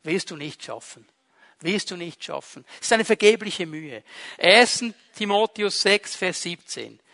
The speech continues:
Schärfe denen, die es in dieser Welt zu Reichtum gebracht haben, ein, nicht überheblich zu sein, ihre Hoffnung nicht auf etwas so Unbeständiges wie den Reichtum zu setzen,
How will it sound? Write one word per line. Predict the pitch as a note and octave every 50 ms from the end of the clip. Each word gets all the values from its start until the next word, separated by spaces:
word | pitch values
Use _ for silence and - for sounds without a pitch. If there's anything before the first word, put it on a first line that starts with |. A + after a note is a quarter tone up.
| - - - _
Schärfe | - - G3+ G#3 A3+ G#3+ - - A3+
denen, | G3+ - G#3+ A3 B3+ C4+ A#3+ G#3 F3
die | C#3+ F3 G#3 G#3+
es | G#3+ -
in | A3+ G#3+
dieser | G3 A3+ A3+ - A#3
Welt | G#3 G#3+ G#3+ A3+ A3+ G#3+
zu | - G#3+
Reichtum | G3+ F#3+ F#3+ G#3 A#3 G#3+ - - A#3+ A3+
gebracht | G#3 G#3 G3+ G#3 G3 G3+ - - - -
haben, | F#3+ F#3+ E3+ - E3+ E3+
ein, | - E3+ F#3+ G#3 G3+ E3+ C3+ A#2+
nicht | A#2+ B2+ C#3+ D#3+ G3 B3+ C#4+ - - -
überheblich | C4 A#3 A#3 G3 G#3+ A3 A3+ G3 A3 G#3+ -
zu | - - F#3
sein, | - D#3+ C#3 A#2 A2+ A2+ - - - - -
ihre | F3+ F3+ F3+ F#3+
Hoffnung | F3+ G3+ G#3+ - - - A3+ G3+ F#3+ F#3 G3
nicht | G#3+ C4+ D#4+ C#4+ - - -
auf | B3 - -
etwas | B3 B3 - - G#3+ G3 -
so | - G#3 F#3
Unbeständiges | - A#3+ B3+ C4+ B3 A#3+ - - - A3+ G#3 G#3+ G#3 - F#3+ G#3 E3+ F3
wie | F#3
den | F#3+ F#3 E3+
Reichtum | E3 D#3+ D#3+ E3+ - - - F3 D#3+
zu | - - C#3+
setzen, | B2+ C3+ C#3 C#3 - - - A#2 G#2+